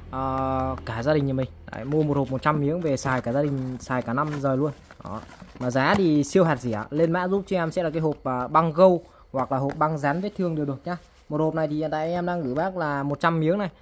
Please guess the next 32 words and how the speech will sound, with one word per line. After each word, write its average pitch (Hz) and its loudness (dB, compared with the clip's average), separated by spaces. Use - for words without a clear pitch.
với 147 2
giá 156 2
nó 196 -2
chỉ 120 -2
có, 151 2
à, 165 0
hai 175 2
mươi 180 4
k 160 0
thôi, 170 4
hai 156 -4
mươi 151 -4
k. 151 0
Lên 156 -2
mã 160 -4
giúp 180 -4
em 165 -2
sẽ 160 -10
là 160 -8
cái 156 -4
hộp 147 -2
băng 151 2
gâu 156 2
nhá, 160 -6
băng 151 -2
gâu 160 2
hoặc 143 -2
là 123 -2
băng 143 -2
dán 139 -2
vết 180 -2
thương. 175 0